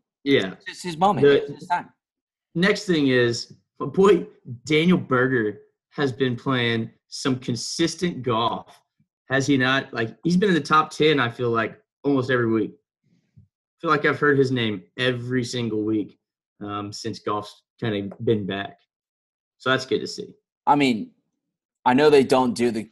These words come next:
Speaker 2: technically comeback player of the year for the P G A Tour
Speaker 1: <laughs>
Speaker 2: anymore, unless it comes back, which would be awesome. I saw a lot of funny tweets about <laughs> that. But Daniel Berger's gotta be up there.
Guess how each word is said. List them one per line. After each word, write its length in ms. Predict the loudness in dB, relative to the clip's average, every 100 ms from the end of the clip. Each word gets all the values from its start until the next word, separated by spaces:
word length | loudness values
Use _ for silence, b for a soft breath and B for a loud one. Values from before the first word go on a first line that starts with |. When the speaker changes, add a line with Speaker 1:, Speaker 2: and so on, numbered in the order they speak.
| -12
Speaker 2:
technically 420 | -4 -4 -2 -6
comeback 460 | -4 -2 -2 -4 -4
player 220 | -2 -2
of 60 | -2
the 60 |
year 220 | -2 -2
for 140 | -2 -4
the 80 | -6
P 120 | -6
G 120 | -4
A 40 |
Tour 200 | -4 0
Speaker 1:
<laughs> 80 | 0
Speaker 2:
anymore, 500 | 0 -4 -4 -6 -10 _ _ -8
unless 300 | -4 -4 -6
it 80 |
comes 240 | -6 -8 -6
back, 360 | -2 -2 -2
which 160 | -12 -10
would 80 | -8
be 120 | -8
awesome. 480 | -2 -2 0 -6 -6
I 320 | _ _ _
saw 160 | 0 2
a 40 |
lot 180 | 4 4
of 80 | 2
funny 220 | -4 -6
tweets 280 | -8 -10 -8
about 260 | -6 -6 0
<laughs> 20 |
that. 260 | 2 2 -2 -16 _ _ _ 0
But 300 | 2 2 -2 b b b 0
Daniel 260 | 2 2 0
Berger's 280 | 0 0
gotta 200 | 0 0
be 160 | 0 -2
up 180 | -2 -2
there. 240 | -18 -20